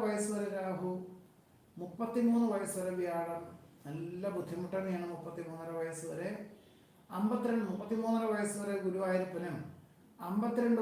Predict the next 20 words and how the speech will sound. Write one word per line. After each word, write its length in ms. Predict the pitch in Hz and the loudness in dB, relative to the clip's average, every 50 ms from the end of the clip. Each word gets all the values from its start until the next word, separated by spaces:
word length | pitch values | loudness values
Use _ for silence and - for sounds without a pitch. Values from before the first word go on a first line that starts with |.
| 208 | 4
വയസ്സ് 220 | 196 196 185 - 196 | 2 2 0 0 0
വരെയുള്ള 220 | 196 190 190 190 180 - | -2 -2 -2 -2 -2 -2
ശനിദശയിലെ 560 | 180 180 185 185 180 - - 185 180 175 175 - 185 | -2 -4 -4 -4 -4 -4 -2 -2 -2 -2 -2 -2 -2
ശാസ്താവിനും 720 | 175 175 156 - - 175 170 170 165 165 165 156 135 - - - - - - - - - - - - - - - - - 185 | -2 -4 -4 -4 -4 -4 -4 -2 -4 -4 -4 -6 -8 -8 -10 -12 -16 -20 -20 -20 -20 -20 -20 -20 -20 -20 -20 -16 -10 -6 -4
അറുപത്തൊമ്പത് 540 | 196 208 226 240 240 240 240 233 233 226 214 202 | -2 0 0 0 0 2 4 4 6 6 6 6
വയസ്സുള്ള 400 | 196 185 185 185 190 185 180 180 180 175 | 4 4 2 0 -2 -2 -2 -2 -2 -2
ബുധദശയില് 680 | 175 151 156 175 175 156 165 170 170 165 165 165 165 165 165 170 - - - - - - - - - - - - - - - - 147 151 160 | -4 -2 -2 -2 -2 -2 -2 -4 -4 -4 -4 -4 -4 -6 -8 -10 -14 -18 -20 -20 -20 -20 -20 -20 -20 -20 -20 -20 -20 -20 -18 -12 -8 -6 -2
ആദ്യ 200 | 190 196 220 220 220 - 156 | 2 4 6 6 6 4 2
ഗുരുവായൂരപ്പനും 840 | 156 170 180 180 170 170 165 165 160 - - 151 151 156 156 156 156 156 151 151 - - - - - - - - - - - _ - - - - - | 2 2 2 2 2 2 2 0 -2 -4 -4 -4 -4 -4 -4 -6 -8 -10 -12 -12 -14 -16 -20 -20 -20 -20 -20 -20 -20 -20 -20 _ -20 -20 -16 -2 2
പിന്നെ 240 | 196 202 226 254 233 220 190 175 | 4 4 4 4 2 2 2 2
എഴുപത്താറ് 460 | 180 180 185 180 180 180 175 170 170 165 | 2 2 2 2 2 0 0 2 0 0
വയസ്സ്, 260 | 160 160 160 156 156 170 - - | 0 0 0 -2 -4 -6 -8 -8
പിന്നീട് 360 | 160 170 190 208 220 214 214 190 180 | -6 -2 0 2 4 4 4 4 4
ഏഴ് 180 | 175 175 175 170 151 | 2 2 0 -2 -4
കൊല്ലത്തേക്ക് 460 | 165 160 156 156 156 156 147 156 156 156 156 | -4 -4 -4 -4 -4 -4 -4 -4 -4 -4 -4
കേതുദശയിൽ 520 | 156 151 151 156 156 156 147 151 151 151 151 147 131 | -4 -4 -4 -4 -2 -2 -2 -2 -4 -4 -6 -6 -6
ഭഗവതിയും 440 | 147 147 151 151 151 151 151 151 151 147 | -4 -2 -2 0 0 0 0 -2 -2 -2
ഭജിക്കണം. 440 | 147 147 151 147 147 147 151 151 151 151 143 | -2 -2 -2 -2 -4 -4 -4 -2 -2 -2 -4
യഥാർത്ഥത്തിൽ 580 | 135 139 147 143 143 151 165 160 160 175 202 226 233 - - - - - - - - - - - - - | -4 -4 -4 -6 -6 -6 -6 -6 -4 -2 -2 -2 -2 -2 -4 -8 -16 -18 -20 -20 -20 -20 -20 -14 -4 0
ഗുരുവായൂരപ്പനെയും 680 | 143 147 165 180 190 196 208 208 - 214 220 226 220 | 2 4 4 4 4 4 2 0 0 0 2 2 4